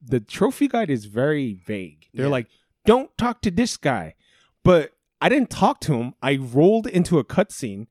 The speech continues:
Speaker 1: and then it talked to him. I was like, "What the fuck?" And I was like, "Wait, wait, wait, wait, wait. Oh, I fucked. That's the first time I fucked up."
Speaker 2: <laughs>
Speaker 1: So this, I had to redo it.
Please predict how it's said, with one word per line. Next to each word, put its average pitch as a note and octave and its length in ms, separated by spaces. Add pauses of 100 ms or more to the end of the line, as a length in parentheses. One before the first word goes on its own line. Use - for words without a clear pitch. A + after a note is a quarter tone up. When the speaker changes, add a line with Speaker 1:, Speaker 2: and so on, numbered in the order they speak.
(360)
Speaker 1:
and D#3+ 140
then F3 120
it D3 120
talked A#3+ 360
to C#3+ 120
him. A#2 100
I C#3 60
was D3+ 80
like, D3 120
"What A#3+ 180
the D#3+ 60
fuck?" A3 240
And F#3+ 120
I - 20
was F#3 80
like, E3 80
"Wait, F#3+ 80
wait, F#3 140
wait, F3+ 140
wait, E3 120
wait. C#3 240 (580)
Oh, G#3+ 160
I - 120
fucked. - 300
That's D#3+ 200
the E3+ 60
first E3+ 300
time C3+ 120
I G#2 60
fucked - 280
up." E2+ 180
Speaker 2:
<laughs> - 40 (260)
Speaker 1:
So F#3 180
this, D3 220
I C#3 120
had C3+ 120
to D3+ 60
redo C#3 300
it. A2 60